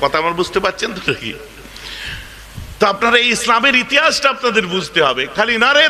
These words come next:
তাকবীর, আল্লাহু আকবার, নারে রিসালা, ইয়া রাসূলুল্লাহ, নবী কা দামান নেই ছোড়েঙ্গে, ইয়া তুম পহলে পকড়ো তো সহি, অভি তক পকড়ে নেই হো, বলে ওকে নেই ছোড়েঙ্গে।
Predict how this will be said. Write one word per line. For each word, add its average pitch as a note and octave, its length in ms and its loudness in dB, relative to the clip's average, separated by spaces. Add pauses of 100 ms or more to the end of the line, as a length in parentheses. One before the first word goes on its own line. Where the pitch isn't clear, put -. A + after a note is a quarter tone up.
তাকবীর, B3+ 320 2
আল্লাহু B3 360 2
আকবার, A#3+ 320 2
নারে C4+ 320 4
রিসালা, B3+ 460 2
ইয়া B3 200 2
রাসূলুল্লাহ, A#3+ 640 2
নবী C4+ 300 2
কা B3+ 120 0
দামান B3+ 400 2
নেই D#4 200 4
ছোড়েঙ্গে, C4 460 0
ইয়া C4+ 180 2
তুম C#4+ 260 -8
পহলে C#4 260 0
পকড়ো C#4+ 360 -2
তো F4 160 -6
সহি, C4+ 340 2 (520)
অভি B3+ 220 2
তক D4+ 160 0 (100)
পকড়ে C4+ 300 2
নেই E4+ 200 4
হো, D4 100 2
বলে C4 280 2
ওকে A3+ 220 -2
নেই A3+ 240 2
ছোড়েঙ্গে। G#3 500 -2